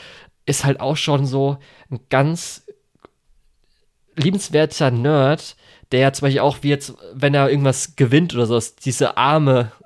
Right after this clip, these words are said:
wie er zum Sieg in die Höhe hebt, ist halt irgendwie sowas Menschli-, Menschliches, was ich auch so von Leuten, auch von mir und so weiter kenne, was irgendwie mir auch so vorkam, dass es nicht so oft so angewandt wird, wie er das halt macht.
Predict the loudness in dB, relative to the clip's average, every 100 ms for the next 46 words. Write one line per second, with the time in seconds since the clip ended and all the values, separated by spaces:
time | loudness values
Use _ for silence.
0 | -20 -18 -14 -2 2 2 0 -4 0 -2
1 | 0 2 4 4 4 4 0 -4 -16 -12
2 | -6 0 0 0 0 0 0 -2 0 -2
3 | -2 -2 -4 -4 -6 -4 -4 -4 -4 -4
4 | -6 -8 -20 -20 -4 -2 0 -2 -4 -4
5 | -4 -4 -4 -8 -14 -6 0 2 2 0
6 | 0 0 0 2 0 0 0 0 2 2
7 | 2 -2 _ -20 -20 -20 -20 -6 -6 -4
8 | -2 0 0 0 0 2 0 -4 -4 -2
9 | 0 -2 -4 -4 -2 -2 -2 -2 -4 -4
10 | -2 2 2 2 -2 -2 -4 -4 -4 -2
11 | -2 -2 -2 -4